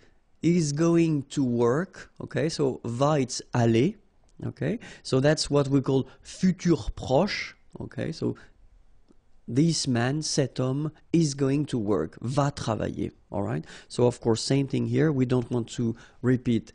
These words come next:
cet homme or un homme, okay? So, we will get this,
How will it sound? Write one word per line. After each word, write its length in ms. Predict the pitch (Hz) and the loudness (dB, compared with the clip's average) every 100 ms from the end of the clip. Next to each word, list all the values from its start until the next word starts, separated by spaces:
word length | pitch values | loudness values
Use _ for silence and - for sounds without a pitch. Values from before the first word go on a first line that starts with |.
| _ | _
cet 380 | - - 117 - | -8 0 0 0
homme 260 | 120 143 147 | 0 0 0
or 240 | 120 110 - - | 0 0 -2 0
un 280 | 131 123 | 2 4
homme, 380 | 117 113 139 165 - - _ - | 4 2 2 -2 -6 -16 _ -12
okay? 420 | 113 - 120 139 - - | -10 -6 -4 -6 -10 -20
So, 460 | - - 113 110 135 _ | -8 0 2 2 -2 _
we 120 | 147 | -2
will 160 | 147 123 | -2 -2
get 240 | - 110 | -4 -4
this, 220 | 120 113 | -4 -6